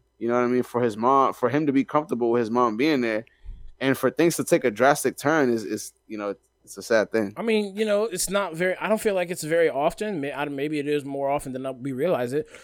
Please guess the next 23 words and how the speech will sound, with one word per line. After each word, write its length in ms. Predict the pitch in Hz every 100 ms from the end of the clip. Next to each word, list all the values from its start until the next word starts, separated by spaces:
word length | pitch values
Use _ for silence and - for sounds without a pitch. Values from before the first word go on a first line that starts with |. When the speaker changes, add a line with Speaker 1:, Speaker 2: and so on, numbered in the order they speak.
| -
Speaker 2:
But 120 | 147
how 200 | 139 190
often 340 | 190 196 180 160
do 100 | 156
you, 240 | 160 156
like, 360 | 151 139 127 - _ _ _ _ _ _
kill 260 | - 180 165
the 80 | 147
person 380 | 170 160 156
that 180 | 147 135
you're 120 | 160
married 340 | 139 135 165 135
to, 140 | 151 135
that 160 | 127
you 80 | 151
love, 460 | 127 139 143 117 120
like, 140 | 120
with 120 | 120
all 140 | 143 143
your 160 | 135
heart 160 | 139 131
and 100 | 123
soul, 380 | 147 151 107